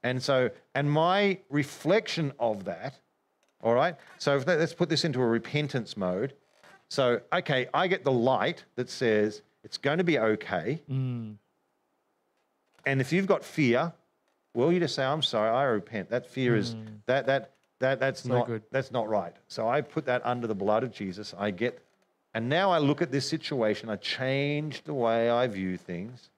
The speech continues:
Speaker 1: to the lens where God's in control and I'm trusting him and I'm not a fearful person anymore and I don't do this. And then we have action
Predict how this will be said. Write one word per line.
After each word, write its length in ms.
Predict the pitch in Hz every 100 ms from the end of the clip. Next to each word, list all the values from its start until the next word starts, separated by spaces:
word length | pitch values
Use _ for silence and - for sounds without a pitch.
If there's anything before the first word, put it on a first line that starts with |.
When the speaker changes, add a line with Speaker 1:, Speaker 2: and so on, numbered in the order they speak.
| _ _ _ -
Speaker 1:
to 200 | 123 120
the 100 | 110
lens 440 | 110 127 135 123
where 180 | 104 107
God's 380 | 92 107 123 131
in 80 | 135
control 680 | 131 127 - 95 95 107 113 _ _
and 80 | 95
I'm 120 | 95
trusting 520 | 90 - 104 - 131 117
him 360 | 101 90 107 - _ _
and 240 | 101 98 98
I'm 200 | 101 101
not 180 | 120 139
a 40 |
fearful 460 | 135 123 113 120 113
person 400 | 110 107 104 104
anymore 460 | 104 98 92 104
and 80 | 95
I 40 |
don't 200 | 92 120
do 120 | 120 101
this. 260 | 107 - - - - -
And 200 | 120 131
then 440 | 196 170 131 156 - _
we 160 | 127 131
have 200 | 131 131
action 580 | 151 160 - 107 101 156